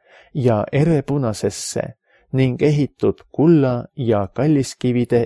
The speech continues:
ja pärlitega, sest ühe ainsa tunniga on ära rüüstatud nii suur rikkus. Kõik tüürimehed ja laevnikud ja kõik meremehed ja kõik, kes merel sõidavad,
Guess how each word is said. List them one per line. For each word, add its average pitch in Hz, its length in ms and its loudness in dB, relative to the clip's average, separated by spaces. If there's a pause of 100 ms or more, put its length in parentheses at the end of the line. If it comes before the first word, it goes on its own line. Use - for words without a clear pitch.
ja 123 140 2
pärlitega, 101 800 -4 (720)
sest - 380 -2
ühe 123 200 0
ainsa 143 560 -2
tunniga 113 560 -2
on 101 180 -4
ära 139 280 -2
rüüstatud 117 760 -2
nii 151 320 0
suur 123 460 0
rikkus. - 720 -8 (1200)
Kõik 131 420 2
tüürimehed 127 840 0
ja 110 280 0
laevnikud 104 840 -2 (340)
ja 120 220 0
kõik 135 420 0
meremehed 117 800 -2 (360)
ja 113 320 0
kõik, 156 400 0 (160)
kes - 260 0
merel 135 360 0
sõidavad, 117 640 -2